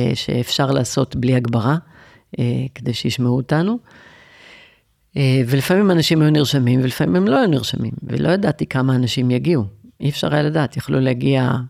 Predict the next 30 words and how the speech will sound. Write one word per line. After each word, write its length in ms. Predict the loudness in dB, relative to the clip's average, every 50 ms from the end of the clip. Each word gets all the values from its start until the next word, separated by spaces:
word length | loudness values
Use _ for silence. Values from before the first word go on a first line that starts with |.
| -12 _ _ _ _ _ -8
מאתיים 360 | -6 -4 -4 -4 -4 -2 -2
איש 180 | -4 -4 -4
ויכלו 320 | -4 -4 -4 -4 -4 -2 -2
להגיע 540 | -2 -2 -2 -2 -2 -2 0 0 -2 -2 -4 -8 -10 -16 _ _ _ _ -14
שלושה. 340 | -8 -6 -6 -4 -4 -6 -6 -8 -10 _ _ _ -10
הייתה 220 | -6 -2 -2 -2
פעם 240 | 0 0 0 0 0
הצגה, 500 | -2 -2 -4 -4 -2 0 0 0 0 0
לא 140 | 0 0 0
של 200 | 0 0 0 2
מומו, 360 | 2 2 2 0 0 0 -2
הצגה 300 | -4 -4 -4 -2 -2 -2
אחרת 280 | -2 -2 -2 -4 -2 -2
של 120 | -4 -4
הזמיר 340 | -2 0 0 0 0 0 -2
וקיסר 340 | -4 -6 -6 -4 -4 -4 -4
סין, 280 | -4 -4 -4 -4 -4 -4 -8 -12 -20 -20 -20 -20 -20 -20 -16 -12
שפרסמנו 1000 | -6 -2 0 2 4 2 2 2 0 -2 -4 -2 0 0 0 2 2 2 0 0
ו- 100 | 0 2 2 2 2 2 2 2 0 -2 -6 -14 _ _ _ _ -4 -2
ירד 200 | 0 0 0 0
גשם 320 | 0 0 0 0 0 0
לפני 260 | 0 -2 -2 -2 0
ההצגה, 540 | 0 0 -2 -2 -4 -2 -2 -2 -2 -2 -4 -4 -4
אז 160 | -6 -4 -2
אנשים 360 | -2 -2 -2 -2 -2 0 0
היו 100 | 0 0
בטוחים 360 | -2 -4 -6 -6 -4 -2 -2 -2
שביטלנו 1080 | -4 -4 -2 -2 -2 -2 -2 -4 -4 -6 -8 -8 -8 -8 -8 -8 -6 -4 -4 -2 0 0
את 120 | 0 0
ההצגה. 380 | -2 -4 -2 -2 -2 -2 -2 -2